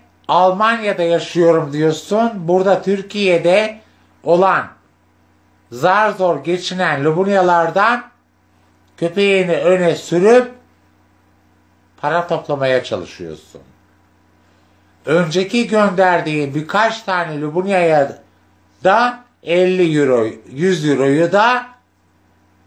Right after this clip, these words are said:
Cansel'i de ko-, koyacağım. Kelayna'ya da koyacağım. Ee, ben kendimi de koyacağım. Başa kalktım.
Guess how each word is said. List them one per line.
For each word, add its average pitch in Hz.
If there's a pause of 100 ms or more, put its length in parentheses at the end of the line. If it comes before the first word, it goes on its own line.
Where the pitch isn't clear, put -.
(120)
Cansel'i 180
de 190
ko-, 117
koyacağım. 151 (1200)
Kelayna'ya 185
da 160
koyacağım. 135 (1000)
Ee, 151 (640)
ben 160
kendimi 190
de 190
koyacağım. 143 (1400)
Başa 170
kalktım. 131